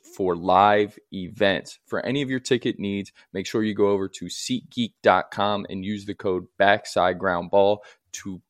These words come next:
receive twenty dollars off your first purchase. Again, that is seatgeek dot com,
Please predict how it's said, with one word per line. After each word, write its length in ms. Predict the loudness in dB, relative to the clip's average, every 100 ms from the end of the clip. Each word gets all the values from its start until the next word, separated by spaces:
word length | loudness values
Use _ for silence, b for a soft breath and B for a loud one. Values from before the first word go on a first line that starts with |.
| _ -10
receive 580 | -10 -10 -6 -6 -6
twenty 440 | -10 -4 -2 0 -2
dollars 480 | 2 4 4 2 2
off 260 | 2 2
your 140 | 0 -10
first 400 | _ 0 0 -4
purchase. 500 | -2 -2 0 -4 -8 -10 B B
Again, 380 | -4 0 0 -2 -4
that 180 | -2
is 140 | -2 -6
seatgeek 680 | -8 -6 -6 -6 -6 -8 -4
dot 300 | 0 0 0
com, 380 | 0 0 0 -6